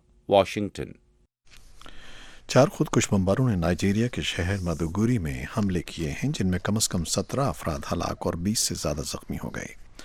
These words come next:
Speaker 2: پولیس نے بدھ کے روز کہا کہ زیادہ تر ہلاک ہونے والے شہری ملیشیا کے تھے، جو سیکیورٹی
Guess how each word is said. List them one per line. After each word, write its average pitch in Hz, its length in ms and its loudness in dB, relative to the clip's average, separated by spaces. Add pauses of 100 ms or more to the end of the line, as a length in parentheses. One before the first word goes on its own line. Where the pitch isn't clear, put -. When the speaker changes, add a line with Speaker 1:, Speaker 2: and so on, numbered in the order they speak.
(460)
Speaker 2:
پولیس 151 340 4
نے 143 220 10
بدھ 120 260 4
کے 104 100 4
روز 95 180 4
کہا 123 220 4
کہ - 140 -2
زیادہ 87 340 4
تر 85 60 2 (180)
ہلاک 87 260 2
ہونے 78 100 0
والے 76 300 -2
شہری - 720 2
ملیشیا 82 480 2
کے - 200 -6
تھے، - 240 -4 (600)
جو 110 100 4
سیکیورٹی 123 500 4